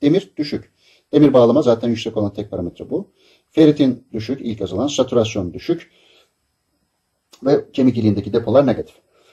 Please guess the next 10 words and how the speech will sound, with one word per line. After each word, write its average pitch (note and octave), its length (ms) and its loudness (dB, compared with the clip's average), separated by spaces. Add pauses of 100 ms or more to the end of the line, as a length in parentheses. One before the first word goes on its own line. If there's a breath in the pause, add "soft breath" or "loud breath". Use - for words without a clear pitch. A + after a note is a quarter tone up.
(100)
Şimdi E3 420 -2 (460)
kemik - 240 -4
iliğini C3 180 -2
saymazsak A#2+ 560 -2
dört D#3+ 240 0
tane F#2+ 240 -4
kanda A#2+ 280 0
baktığımız G#2+ 400 -4
parametre A2 380 0
üzerinden E2+ 360 -8